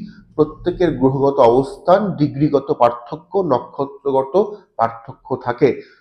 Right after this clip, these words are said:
সুতরাং রাশিফল একটা আপনি ওভারঅল আলোচনা বলতে পারেন, একটা গাইড বলতে পারেন, তবে হবেই বা হবেই না, এই যে হান্ড্রেড পার্সেন্ট সিউরিটি দিয়ে বলা, এটা কিন্তু কখনোই রাশিফল নয়।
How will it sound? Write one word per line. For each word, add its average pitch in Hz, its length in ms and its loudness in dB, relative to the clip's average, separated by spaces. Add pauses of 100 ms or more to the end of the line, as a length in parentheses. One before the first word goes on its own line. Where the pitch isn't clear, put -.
(140)
সুতরাং 185 500 2
রাশিফল 156 460 4
একটা 165 340 0 (400)
আপনি 151 300 4
ওভারঅল 160 300 8
আলোচনা 135 380 4
বলতে 160 300 0
পারেন, 175 240 2
একটা 156 260 -2 (200)
গাইড 151 580 6
বলতে 139 260 4
পারেন, 170 280 4 (420)
তবে 165 240 6 (180)
হবেই 151 800 6 (160)
বা 117 220 2
হবেই 185 420 4
না, 123 200 4 (460)
এই 160 160 4
যে 175 60 4
হান্ড্রেড 165 400 2
পার্সেন্ট 160 340 2
সিউরিটি 160 480 2
দিয়ে 165 160 6
বলা, 135 320 6 (320)
এটা 139 180 0
কিন্তু 151 260 -4
কখনোই 160 640 -2 (220)
রাশিফল 123 540 2
নয়। 123 360 8